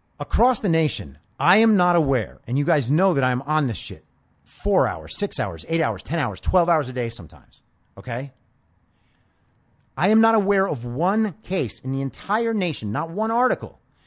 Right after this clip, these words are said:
that has talked about rapid spread of coronavirus through homeless communities. If the virus operates how we believe it does,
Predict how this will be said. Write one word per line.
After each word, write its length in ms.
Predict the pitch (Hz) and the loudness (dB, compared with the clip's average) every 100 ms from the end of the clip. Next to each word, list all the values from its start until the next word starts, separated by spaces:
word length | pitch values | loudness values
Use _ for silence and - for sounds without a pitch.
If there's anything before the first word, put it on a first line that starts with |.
| _ - | _ -6
that 120 | 165 | -2
has 200 | 196 - | -2 -4
talked 520 | - 247 220 113 - - | -2 2 2 0 -6 -8
about 320 | 143 160 147 | -2 0 0
rapid 380 | 165 190 220 202 | 0 0 -2 -8
spread 240 | - 185 | -4 -4
of 120 | 185 | -4
coronavirus 800 | 165 160 165 117 110 110 110 - - _ _ _ _ _ | -4 -2 -2 -2 -2 -2 -6 -10 -20 _ _ _ _ _
through 260 | - 170 180 | -8 0 2
homeless 300 | 160 151 131 | 2 0 -2
communities. 600 | 127 110 90 67 62 - _ _ _ _ _ _ _ - | -6 -6 -6 -12 -20 -20 _ _ _ _ _ _ _ -12
If 160 | 170 | -8
the 100 | 156 | -6
virus 540 | 127 160 202 254 240 - | -2 2 2 2 -2 -4
operates 640 | 165 180 175 139 113 107 - | 0 0 0 -2 -4 -6 -8
how 260 | 156 190 | -2 0
we 180 | 190 185 | 0 -4
believe 600 | 131 127 123 165 165 127 _ _ | -4 -4 -4 -4 -6 -8 _ _
it 200 | 131 123 | -14 -6
does, 580 | 151 147 78 - - - | 0 0 -2 -10 -20 -20